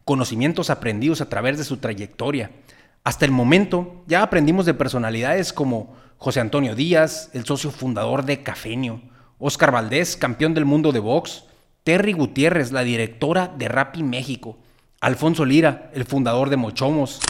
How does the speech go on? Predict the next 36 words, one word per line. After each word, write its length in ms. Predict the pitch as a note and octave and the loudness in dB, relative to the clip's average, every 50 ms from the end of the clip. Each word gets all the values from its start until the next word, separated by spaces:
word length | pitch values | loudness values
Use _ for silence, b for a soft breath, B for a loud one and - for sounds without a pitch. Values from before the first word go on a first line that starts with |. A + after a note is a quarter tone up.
| - - - - - | -6 -6 -8 -6 0
Arnoldo 480 | - C3 C3+ C#3 D3+ E3 G3+ A3 G#3+ | 2 2 4 4 4 4 4 4 4
de 80 | G3 E3 | 4 4
la 100 | C#3 B2 | 4 2
Rocha, 380 | B2 C#3+ F3 F3 - F3+ C#3+ | 4 2 2 2 2 -2 -4
socio 340 | - - D#3 D3+ - - F3 | -2 -4 -4 -4 -2 -2 -2
fundador 500 | F3 - D#3+ C#3+ A#2 A#2 A#2 B2+ C#3+ D#3 | -2 0 0 2 2 2 2 2 2 2
del 140 | D#3 D3 B2+ | 2 0 0
Pollo 240 | - C#3+ C#3+ C#3+ C#3 | 0 2 2 2 2
Feliz, 540 | - A#2+ G#2+ A2 C#3+ E3 - - - b b b b b b b - | 0 -2 -4 -4 -4 -4 -6 -8 -12 b b b b b b b -4
Gilberto 580 | - C#3 B2+ A#2+ - D#3+ E3 - F3+ D3 C3 | 0 0 2 4 4 4 2 2 0 0 0
Robles, 480 | A#2 C#3 D3 D#3+ E3+ E3+ D3+ C3 - - | 2 4 4 4 4 4 2 2 0 -4
fundador 460 | - - C#3 B2+ A2 A2 A#2 B2+ C3+ | -6 -2 -2 0 0 0 0 0 2
de 80 | C3 C3+ | 2 4
Abarrey, 580 | B2 A#2 A2+ G#2 G#2 A#2+ C#3+ D#3+ D3+ - B B B B B - - - | 4 4 4 2 2 2 0 0 -2 -4 B B B B B -4 0 4
Diego 260 | D3+ F#3 G3 G3+ F#3+ | 4 6 6 6 4
Cota, 320 | - E3 F3+ F#3+ F#3 F3 D3+ | 6 6 4 6 6 4 2
fundador 420 | - D#3 C#3 B2 B2 C3 D3 D#3 | 4 2 2 4 4 4 4 4
de 80 | D3+ C#3+ | 4 2
Los 140 | B2+ - | 0 0
Arbolitos 440 | C3+ A#2+ A2 A2 A#2 C3+ C3+ D#3+ C3 | -2 -2 -2 -2 -4 -4 -4 -4 -4
de 100 | B2+ A#2+ | -4 -4
Cajeme, 540 | - - - - A#2+ C#3 D#3+ D#3+ D#3 D#3 b b b b b b b b b b _ - - | -6 -8 -6 -4 -2 0 0 0 -2 -2 b b b b b b b b b b _ 0 2
las 160 | D3 C#3+ - | 2 2 0
historias 420 | D#3+ - - - E3 E3+ F3 - | -2 -2 2 2 4 4 4 2
exitosas 520 | E3+ - - B2+ - - D3 D#3 D#3+ D#3+ C#3+ | 0 0 -2 -2 0 0 0 0 0 -2 -2
de 100 | D3 C#3 | -2 -2
Tufesa, 720 | - B2+ G#2 - - B2 C3+ D3+ D3 - - D3 C3+ C3 | -2 -4 -6 -4 -2 -2 0 0 0 0 0 0 0 0
Lloreme, 640 | B2 A2+ A#2 G#2+ G#2+ C3 C#3 D#3 E3 D#3+ D3+ C#3+ | 0 -2 -2 0 2 2 4 4 4 2 2 2
Liga 240 | C#3 C#3 D3 D#3 D#3+ | 2 2 2 2 2
Mexicana 420 | D#3 D3 A#2 C3 A#2 - C3 D3 D3 | 0 0 -2 -2 -4 -4 -2 0 0
del 180 | C#3 B2+ A#2+ | 0 -2 -2
Pacífico, 760 | B2+ - - - - - D3 D#3+ E3 F#3+ F3+ - F#3 F3 - | -4 -4 -4 -2 -2 -2 -4 -4 -4 -4 -4 -4 -4 -4 -4
entre 340 | - C#3+ C3+ B2+ B2 B2 A#2+ | -2 -2 -2 -2 -2 -2 -2
muchísimas 680 | A2+ A2 G#2 G#2 - - E3 C#3 E3+ D#3+ C3+ A#2+ - - | -2 -2 -4 -4 -4 -4 -2 -2 0 0 0 0 -2 -4
otras 280 | A#2+ - A#2+ A2 F#2+ | -4 -4 -4 -4 -4
más. 420 | G2 G2+ G2 G#2 - - - b | -6 -8 -10 -10 -12 -14 -16 b